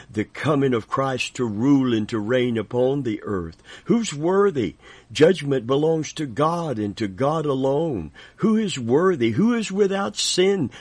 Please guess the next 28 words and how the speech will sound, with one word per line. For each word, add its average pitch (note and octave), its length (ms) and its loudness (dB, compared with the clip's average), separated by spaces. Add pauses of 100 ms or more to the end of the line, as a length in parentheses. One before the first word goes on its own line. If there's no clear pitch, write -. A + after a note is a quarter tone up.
(120)
Let B2 240 0
him D3+ 280 -2
cast A#2 420 -4
the F#2+ 100 -6
first G#2 360 -6
stone," G2+ 460 -4
Jesus E2+ 500 -6
said. F#2 380 -4 (360)
Amen. F#2+ 440 0
Is G#2+ 140 -2
there G#3 120 2
anybody F#3+ 560 0
worthy C3 800 0
to - 160 -2 (320)
open D#3+ 520 0 (300)
the C3 120 -4
seal F#2+ 720 -4 (200)
and G2 280 -4
open C3+ 500 0 (220)
the A#2 120 -2
scroll? G2 720 -2 (360)
Amen. F2 460 -4
That E3+ 300 0
was D3+ 300 -4
the D3 120 -4
challenge. D#3+ 840 -4
Who C3+ 640 2 (240)
is C#3 500 2